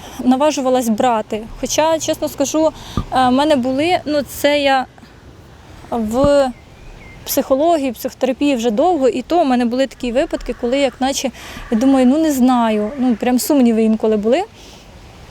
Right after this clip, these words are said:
е, чи можу, чи хочу. І інколи я така все одно йшла, все одно йшла, все одно вилазила з цієї своєї ракушки. Так, скільки там ще є трошки часу, сподіваюся, вкладуся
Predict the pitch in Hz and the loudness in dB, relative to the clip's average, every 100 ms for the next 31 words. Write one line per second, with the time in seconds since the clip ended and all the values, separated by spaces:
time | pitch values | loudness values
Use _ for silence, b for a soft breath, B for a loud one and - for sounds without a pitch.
0 | - - - 247 233 226 294 285 269 294 | -16 -14 0 2 2 0 0 2 4 2
1 | 269 240 - 277 - 269 311 285 - 247 | 0 -2 -2 -4 0 2 2 0 -4 -6
2 | 240 B B - - 247 240 240 - 269 | -6 B B -18 -2 0 2 0 0 0
3 | 302 262 240 247 247 - 220 - 285 233 | 2 2 2 0 -2 -6 -2 0 2 0
4 | 320 294 - 247 233 208 - - - - | -2 -4 -6 -4 -4 -4 -12 -20 -16 -4
5 | 247 226 254 240 - 311 330 - 233 240 | -2 0 -2 -2 -2 -2 -2 -2 0 0
6 | 233 233 254 220 220 - 220 214 220 220 | 2 2 0 -4 -6 -4 -4 -2 -4 -2
7 | 220 - 247 226 226 214 - 226 B B | -2 -4 0 0 -2 -8 -8 -8 B B
8 | B B B B B B B - - - | B B B B B B B -18 -16 -16
9 | - 254 - - 302 302 311 320 330 339 | -2 -2 -2 0 0 0 0 0 0 -2
10 | - - - - 285 262 240 233 - - | -8 -10 -4 -2 2 0 0 -6 -6 0
11 | 359 381 277 - 262 247 311 330 - 294 | 0 0 -4 -2 -2 0 0 0 -2 -2
12 | 269 233 269 294 294 254 262 233 233 | -2 -4 -4 -4 -6 -6 -4 -2 0